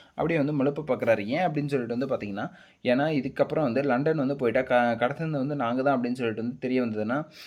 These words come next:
ஆ, பெரிய பிரச்சனையாயிடும் அப்படின்னு சொல்லிட்டு வந்து ந-, நல்லாவே வந்து தெரியும். அதுக்கப்புறம் போலீஸ் கேஸ் அது இதுன்னு சொல்லிட்டு வந்து ஏகப்பட்ட பிரச்சனையாயிடும் அப்படின்ட்டு கதிரேசன் இருந்துட்டு, "நாங்க வந்து எதுக்காக வந்து பண்றோம்?"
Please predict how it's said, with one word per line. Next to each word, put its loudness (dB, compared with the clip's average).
ஆ, 4
பெரிய 0
பிரச்சனையாயிடும் 0
அப்படின்னு -2
சொல்லிட்டு -2
வந்து -2
ந-, -2
நல்லாவே 2
வந்து -6
தெரியும். -2
அதுக்கப்புறம் -4
போலீஸ் -6
கேஸ் -6
அது 2
இதுன்னு -2
சொல்லிட்டு -4
வந்து -2
ஏகப்பட்ட -2
பிரச்சனையாயிடும் -4
அப்படின்ட்டு 0
கதிரேசன் 0
இருந்துட்டு, -4
"நாங்க -2
வந்து 0
எதுக்காக 2
வந்து 0
பண்றோம்?" -2